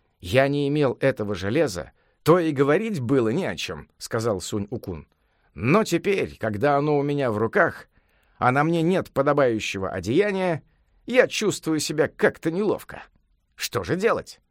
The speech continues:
Может быть, у вас найдётся какой-нибудь наряд? Я бы очень просил подарить его мне. А я за всё сразу уж и отблагодарю вас». «Вот уж таких вещей у меня действительно нет»,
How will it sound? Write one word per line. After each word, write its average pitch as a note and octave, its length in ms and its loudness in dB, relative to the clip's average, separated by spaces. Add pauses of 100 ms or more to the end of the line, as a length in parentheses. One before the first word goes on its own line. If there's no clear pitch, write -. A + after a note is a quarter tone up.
(280)
Может D#3 420 2
быть, D#3+ 240 -2
у D3+ 60 2
вас D#3+ 260 2
найдётся D3 540 0
какой-нибудь B2 600 -2
наряд? G2 420 -2 (240)
Я D#3+ 180 4
бы C#3+ 120 2
очень - 520 -6
просил B2+ 440 -2
подарить A2+ 480 -2
его A#2 200 -2
мне. B2+ 300 -4 (460)
А F2+ 180 -6
я D3 400 2 (280)
за B2 280 2
всё D#3+ 320 2
сразу D3 520 2
уж D#3 240 -2 (120)
и F#3+ 240 -2
отблагодарю D3+ 760 2
вас». - 320 -2 (760)
«Вот F3+ 420 2
уж - 320 0 (460)
таких E3+ 460 -4
вещей E3 480 0
у C#3+ 40 2
меня A#2 340 2
действительно F#2 800 -6
нет», - 500 -12